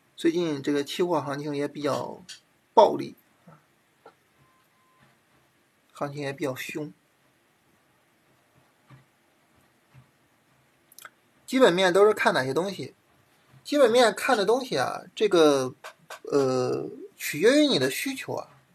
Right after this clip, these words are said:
对吧？你说，哎，我分析大盘，分析大盘这个时候可能主要看宏观的东西。你说我做价值投资，可能主要看个股的信息。你说我做这个投机啊，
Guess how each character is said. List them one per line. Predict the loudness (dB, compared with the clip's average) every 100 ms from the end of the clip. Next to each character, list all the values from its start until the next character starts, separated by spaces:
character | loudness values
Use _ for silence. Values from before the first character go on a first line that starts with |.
| _ _ -20 _ _ -6
对 | -2
吧？ | -2 -4 _ _ _ _
你 | -4
说， | 4 8 8 8
哎， | 8
我 | 8 6
分 | 2 -2
析 | 4
大 | 4
盘， | 4 -2 -6 -4
分 | -2
析 | 4
大 | 6
盘 | 6 4
这 | 4
个 | 4
时 | 2
候 |
可 | 2 -2
能 | -6
主 | -2 2
要 | 4
看 | 2 -2 -4
宏 | -6 4
观 | 4 4
的 |
东 | 0 -4
西。 | -8 -16 _ _ _ _ -20 -20 _ -20 -20 _ -6
你 | 8
说 | 10
我 | 10 8
做 | 6 6
价 | 6 6
值 |
投 | 4 0
资， | 4 4
可 | 4 -4
能 | -4
主 | 2
要 | 2
看 | 2 -2 2
个 | 2
股 | 2
的 | -4
信 | -6 -8
息。 | -10 -14 -18 _ _ _ _ _ _ -4
你 | 6
说 | 10
我 | 10 10 8 4
做 | 4 8 10 10 10 8 4
这 | 0
个 | 0 0 2 2 0 -2 -8 _ _ -12
投 | -4 -4
机 | -4 -10 -10 _
啊， | -8 -8